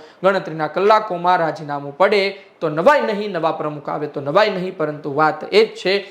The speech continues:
કે નવા પ્રમુખ આવશે, એ કોના કહેવાથી આવશે, તેના સંબંધો વધુ પ્રમાણમાં સારા કોની સાથે હશે,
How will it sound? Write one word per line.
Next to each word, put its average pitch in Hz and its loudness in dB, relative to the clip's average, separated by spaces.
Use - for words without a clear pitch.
કે 160 -4
નવા 143 4
પ્રમુખ 151 -6
આવશે, 185 4
એ 165 -4
કોના 151 -4
કહેવાથી 196 2
આવશે, 185 2
તેના 160 -4
સંબંધો 156 -2
વધુ 151 2
પ્રમાણમાં 165 2
સારા 143 0
કોની 143 -8
સાથે 147 -2
હશે, 156 -6